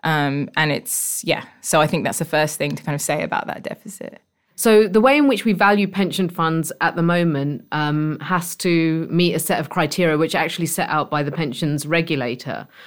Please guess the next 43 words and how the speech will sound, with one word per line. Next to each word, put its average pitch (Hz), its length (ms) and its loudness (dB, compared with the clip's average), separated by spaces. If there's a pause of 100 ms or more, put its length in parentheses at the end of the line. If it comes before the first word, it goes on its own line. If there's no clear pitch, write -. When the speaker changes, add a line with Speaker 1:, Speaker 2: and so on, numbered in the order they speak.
(180)
Speaker 2:
And 165 240 2
one 208 180 6
of 226 60 6
the 202 100 4
reasons 185 520 2
why 170 220 4
they 180 260 4
want 170 240 0
to 165 80 -4
be 160 160 2
super 175 480 0
cautious 170 580 -2
about 139 480 0
the 151 80 -2
value 147 320 2
of 135 120 -2
the 143 80 -2
fund 143 440 2 (220)
is 156 100 0
because 170 300 0
you 170 80 2
do 170 160 2
get 160 240 0
funds 143 320 -2
going 143 240 -2
bust. 165 340 2
And 151 240 0 (280)
basically, 208 680 2 (340)
the 165 100 0
government 185 420 6
doesn't 156 240 -2
want 151 180 -2
to - 60 -12
pick 170 240 -2
up 156 100 -2
the 160 80 -4
can 147 440 0
for - 180 -4
when 143 200 0
pension 147 360 -2
funds 139 300 -4
go 139 140 -2
bust. - 420 -6